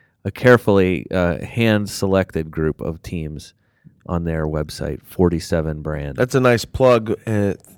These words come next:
Speaker 2: Forty-seven brand sponsor us.
Speaker 1: I wish they would.
Speaker 2: Hey,
Speaker 1: I would
Speaker 2: Brian,
Speaker 1: love their shirts, man.
Speaker 2: don't you also have a, s-, a Gylfi shirt? Was it a tough choice for you to wear a Gylfi
Speaker 1: I do have a
Speaker 2: shirt?
Speaker 1: Gylfi shirt,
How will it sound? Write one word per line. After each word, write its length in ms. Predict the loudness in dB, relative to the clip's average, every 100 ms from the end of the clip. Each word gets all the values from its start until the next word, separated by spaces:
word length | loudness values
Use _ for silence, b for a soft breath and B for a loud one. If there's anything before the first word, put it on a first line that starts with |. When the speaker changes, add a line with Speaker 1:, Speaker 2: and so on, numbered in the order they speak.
| _ -20 -14 -14 -4
Speaker 2:
Forty-seven 460 | -2 0 0 0 2
brand 220 | 0 -2
sponsor 480 | -2 0 0 -4 -8
us. 160 | 0 8
Speaker 1:
I 60 |
wish 220 | 10 12
they 100 | 10
would. 300 | 10 12 12
Speaker 2:
Hey, 360 | 8 -2 2 4
Speaker 1:
I 20 |
would 80 | 6
Speaker 2:
Brian, 180 | 8 8
Speaker 1:
love 80 | 10
their 140 | 6
shirts, 340 | 8 4 6
man. 200 | 4 4
Speaker 2:
don't 260 | 6 4 6
you 80 | 4
also 220 | 4 4
have 140 | 4
a, 40 | 2
s-, 140 | -2 0
a 120 | 0
Gylfi 440 | 2 2 2 2 -2
shirt? 320 | 0 0 -2 _ -2
Was 140 | 4
it 100 | 6
a 60 | 4
tough 280 | 2 0 0
choice 340 | 2 2 2
for 140 | 0
you 60 | 2
to 80 | 4
wear 260 | 6 6 4
a 60 |
Gylfi 300 | 4 4 6
Speaker 1:
I 60 | 8
do 100 | 12
have 140 | 12 12
a 60 |
Speaker 2:
shirt? 100 | 12
Speaker 1:
Gylfi 340 | 12 12 8 6
shirt, 440 | 10 10 10